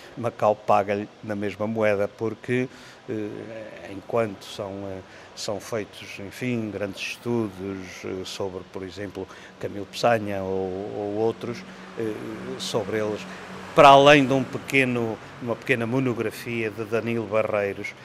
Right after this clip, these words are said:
não existe praticamente mais nada sobre Venceslau de Moraes. Ora, ele esteve aqui, não foram poucos anos, ele tem aqui dois filhos de uma chinesa, que depois deram carreira. Eles, eh, saíram de Macau, ambos,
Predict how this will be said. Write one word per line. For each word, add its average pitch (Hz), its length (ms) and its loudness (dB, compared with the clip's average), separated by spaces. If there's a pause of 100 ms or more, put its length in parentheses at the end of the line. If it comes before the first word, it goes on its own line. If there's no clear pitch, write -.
(200)
não 123 300 -8
existe 92 280 -12
praticamente 98 460 -12
mais 104 220 -4
nada 92 260 -2
sobre 95 380 -8
Venceslau 101 400 -4
de - 80 -16
Moraes. 95 240 -8
Ora, 277 160 0
ele 285 100 0
esteve 135 240 0
aqui, 160 220 -4
não 170 100 -4
foram 120 180 0
poucos - 300 -6
anos, 120 240 -2 (800)
ele 127 360 4 (120)
tem 110 420 0
aqui 120 300 -6
dois 135 260 6
filhos 120 440 -2 (260)
de 117 80 -4
uma 110 180 -2
chinesa, 104 560 -4 (840)
que 151 60 -6
depois 139 280 2
deram 135 220 4
carreira. 113 500 2 (140)
Eles, 117 300 -6
eh, 117 320 -2
saíram 120 380 2
de 113 80 -2
Macau, 113 560 4
ambos, 117 280 -2